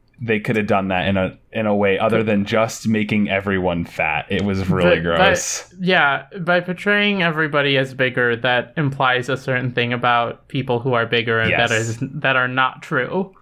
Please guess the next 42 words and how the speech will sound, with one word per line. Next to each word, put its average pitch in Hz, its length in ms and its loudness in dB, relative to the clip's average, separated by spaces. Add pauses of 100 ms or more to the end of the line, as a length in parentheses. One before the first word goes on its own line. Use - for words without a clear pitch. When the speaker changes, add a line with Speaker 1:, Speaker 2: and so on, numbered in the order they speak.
(300)
Speaker 1:
Yes, 82 300 -2
exactly. 78 600 -4 (520)
If, - 200 -2
Speaker 2:
So, 160 120 4
Speaker 1:
if 147 60 6
you 131 120 4 (100)
Speaker 2:
um, 127 60 0
Speaker 1:
just 180 300 2
get 160 140 4
off 180 260 4
your 110 160 -2
feet, 165 640 0
and 127 140 0
then 123 120 2
also 127 500 0
that's 120 200 0
reinforced 190 680 4
Speaker 2:
Ugh. - 60 4
Speaker 1:
in 127 100 4
the 110 60 0
ending 123 340 2
credits, 98 440 -2
because 101 640 -2 (400)
as 104 360 0
the 104 100 0
world 98 360 0
is 92 140 -2
going 92 400 0
back 92 360 0
to 92 220 -4
normal, 98 640 0 (320)
eh, 92 260 -2
not 98 280 -2
normal, 85 380 0
but 90 160 -2
as 101 180 0
the 101 80 -2
world 95 300 0
is, 90 160 -4
like, 85 400 -2
rebuilding 101 720 0
and, 85 440 -2